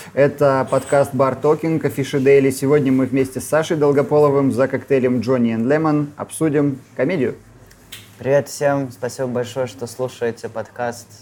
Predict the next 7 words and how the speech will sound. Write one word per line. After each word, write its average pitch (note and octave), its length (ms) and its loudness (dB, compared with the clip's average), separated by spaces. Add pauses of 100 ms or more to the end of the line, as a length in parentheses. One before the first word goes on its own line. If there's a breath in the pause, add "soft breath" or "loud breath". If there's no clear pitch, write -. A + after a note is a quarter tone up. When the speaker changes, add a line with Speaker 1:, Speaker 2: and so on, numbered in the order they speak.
(140)
Speaker 2:
Э, G2 220 -10
очень A#2 280 -8
рад, A#2 220 -6
что A2 440 -8
я G#2+ 360 -6
сюда G#2+ 240 -8
пришёл. G2+ 540 -8